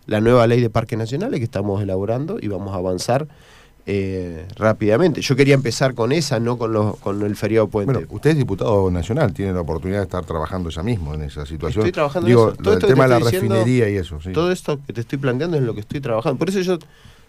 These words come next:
Speaker 1: te decía que para mí la campaña y la gestión es lo mismo. Yo
Speaker 2: Ujú.
Speaker 1: voy donde hay necesidades, por eso te decía, Ruta cuarenta al norte, eh,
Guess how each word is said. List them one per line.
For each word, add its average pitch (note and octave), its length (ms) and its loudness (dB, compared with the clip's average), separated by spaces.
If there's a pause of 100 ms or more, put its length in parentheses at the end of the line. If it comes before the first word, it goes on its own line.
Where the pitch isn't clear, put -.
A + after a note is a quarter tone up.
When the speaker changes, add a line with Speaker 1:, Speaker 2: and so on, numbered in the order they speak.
Speaker 1:
te A#2 100 -2
decía A2+ 320 0
que A#2+ 100 -2
para A2 160 0
mí B2+ 100 0
la B2+ 120 -2
campaña A#2+ 320 -2
y - 40 -4
la G2+ 80 -6
gestión A#2 320 -8
es G#2+ 80 -4
lo F#2 80 -6
mismo. G#2+ 300 -6
Yo F#2 100 -4
Speaker 2:
Ujú. F#2+ 100 -2
Speaker 1:
voy A2 240 2 (520)
donde G2+ 200 2
hay A#2+ 60 4
necesidades, A#2 720 0
por G#2 140 0
eso A2 80 2
te A2 80 0
decía, G2+ 240 0
Ruta G#2 300 0
cuarenta G#2 400 4
al G#2+ 120 4
norte, B2 440 0 (800)
eh, F#2 560 -8